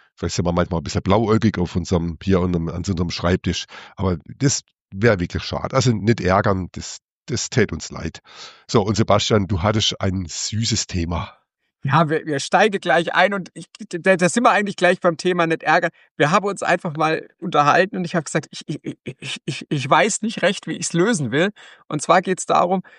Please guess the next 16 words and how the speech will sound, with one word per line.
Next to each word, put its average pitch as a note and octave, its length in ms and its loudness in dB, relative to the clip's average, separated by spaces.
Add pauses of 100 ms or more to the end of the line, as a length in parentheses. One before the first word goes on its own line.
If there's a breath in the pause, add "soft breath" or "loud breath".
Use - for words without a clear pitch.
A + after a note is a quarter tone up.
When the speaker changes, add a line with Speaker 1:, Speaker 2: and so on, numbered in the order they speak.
(200 soft breath)
Speaker 2:
wie E3+ 140 2
sieht's - 280 -2
eigentlich D3+ 460 0
aus, G3 440 2
wenn E3+ 360 2 (120)
ich - 400 -6 (880 soft breath)
nem, B2 300 -2 (580)
ja, A2+ 260 -2 (120)
jemandem, E3 560 4
äh, - 180 -10
zum - 140 -12
Beispiel C3 520 0
dem A#2 220 -6
Lehrer D3 540 0
meines G#2+ 380 -4
Sohnes E3 480 -4